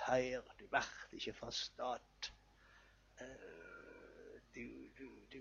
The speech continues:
slåss med noe du ikke får tak på. Hva er det her for noe? Amen. Vet du likevel?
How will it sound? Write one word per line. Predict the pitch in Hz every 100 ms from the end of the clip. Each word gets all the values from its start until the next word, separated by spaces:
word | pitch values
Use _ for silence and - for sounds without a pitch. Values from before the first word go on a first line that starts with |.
| 123
slåss | - 139 127 127 - - - - - - - - - -
med | 156 160
noe | 139 104
du | 131 135 139
ikke | - 127 -
får | 139 -
tak | - 131 143 -
på. | 170 - -
Hva | - -
er | - 156 180
det | 180 175
her | 170
for | - 156
noe? | 160 - - - - - - - - - - - - - - - - - - - - - - -
Amen. | 113 - 156 165 165 -
Vet | 117 -
du | 117
likevel? | 127 120 131 139 151